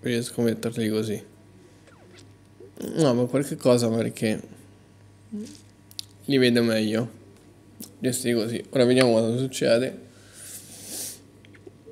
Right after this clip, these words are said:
Ed eccoci qua che riusciamo a vincere molto facilmente.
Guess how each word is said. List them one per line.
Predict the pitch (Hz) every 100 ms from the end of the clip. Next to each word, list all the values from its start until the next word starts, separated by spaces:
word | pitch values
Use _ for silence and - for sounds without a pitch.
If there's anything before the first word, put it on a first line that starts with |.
| - - - -
Ed | 131
eccoci | 123 143 147
qua | 151 123
che | 113 117
riusciamo | 113 - 107
a | 107
vincere | 113 110 107 113
molto | 110 107 107
facilmente. | 107 113 123 117 110 120 110